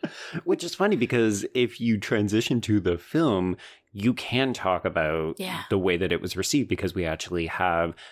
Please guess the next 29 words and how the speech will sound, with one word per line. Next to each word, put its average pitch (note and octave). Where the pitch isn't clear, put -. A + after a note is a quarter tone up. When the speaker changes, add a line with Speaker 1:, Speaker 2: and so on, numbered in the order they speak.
Speaker 1:
different G#2+
ways E2+
of C#2
capturing D#2
that. D2
But, E2
like, D#2+
I B2+
mean, G#2+
we, G2+
we G2+
have A2
book G#2+
reviews, F#2
but E2
they're F2+
not F#2
gathered F2+
in F2
a D#2+
Rotten D#2+
Tomatoes D#2
style -
forum. G2
So F#2
it F2+
is F#2+
harder F#2+
to E2